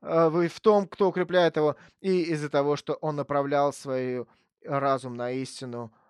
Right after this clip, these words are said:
это было как раз библейским. И это как раз те предпосылки, которые он применяет с девятого по тринадцатый стихи, о которых он говорил в стихах четвёртый по восьмой. И это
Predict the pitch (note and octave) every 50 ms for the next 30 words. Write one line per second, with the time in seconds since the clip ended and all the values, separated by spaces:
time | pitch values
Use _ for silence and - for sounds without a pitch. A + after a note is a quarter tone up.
0 | _ _ _ - D3 C3 - - C3 B2 A#2+ A2 - _ _ _ _ _ _ -
1 | C3+ B2 B2+ A2+ A2+ G#2+ B2 - A#2+ A#2+ B2 A2 G#2+ A#2+ G#2 A2+ A#2+ B2 A#2 -
2 | - A#2+ A2 G#2+ _ _ _ _ _ _ _ _ _ _ _ _ - - - _
3 | _ _ - F#3 F#3 - F#3+ F3+ - - G3 G3 F#3+ - - - G#3+ G3+ - G#3
4 | G3 - - F3+ F3+ - - A3 A3+ G#3 - F3+ - E3+ D#3+ - - F3+ F3+ F3
5 | E3 D#3+ D#3+ D#3+ - - F3 F#3 F3 D3 - E3+ E3 D#3 D3+ D3+ D3+ D3 D#3 F3
6 | F3+ F3 D3+ C3 B2+ A#2 A#2 A#2 A2 G#2 _ _ _ _ _ _ _ _ _ -
7 | A2+ G#2+ B2 C#3 C#3+ C#3+ - - B2 - C3 - C#3 C#3+ C#3 B2+ - C#3+ C3 -
8 | - D3+ C#3+ - G3+ A3 G3+ D3+ C#3+ D3 B2+ D3+ C#3+ C3+ - C#3 B2+ B2+ C3+ C#3
9 | C3 - - A#2 - B2+ B2 - - - B2+ A#2 - C3+ C#3 C3+ - D#3 C#3+ A#2
10 | F#2+ G2 _ _ _ _ _ _ _ _ _ _ _ _ _ - D3 C#3+ C3+ C3
11 | B2 B2+ _ _ _ _ _ _ - D3 C3+ - C#3 C3 B2 A2